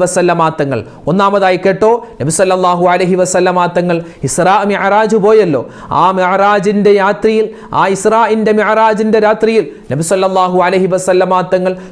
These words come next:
സിദ്റത്തുൽ മുന്തഹ എന്ന് പറയുന്ന ആ സ്ഥലത്തെത്തിയപ്പോൾ അല്ലാഹു സുബ്ഹാനഹു വ തആല നബി തങ്ങൾക്ക് മൂന്ന്, മൂന്ന്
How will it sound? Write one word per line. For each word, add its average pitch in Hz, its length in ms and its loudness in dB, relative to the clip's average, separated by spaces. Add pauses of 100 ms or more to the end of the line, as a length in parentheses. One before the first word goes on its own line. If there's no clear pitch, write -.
(120)
സിദ്റത്തുൽ 190 600 2
മുന്തഹ 185 400 2 (140)
എന്ന് 196 200 0
പറയുന്ന 202 400 0 (380)
ആ - 20 4 (120)
സ്ഥലത്തെത്തിയപ്പോൾ 185 840 0 (320)
അല്ലാഹു 175 340 0 (100)
സുബ്ഹാനഹു 180 600 0
വ 175 40 2 (120)
തആല 170 360 0 (300)
നബി 180 180 2
തങ്ങൾക്ക് 180 380 0 (140)
മൂന്ന്, 233 360 2 (600)
മൂന്ന് 254 260 2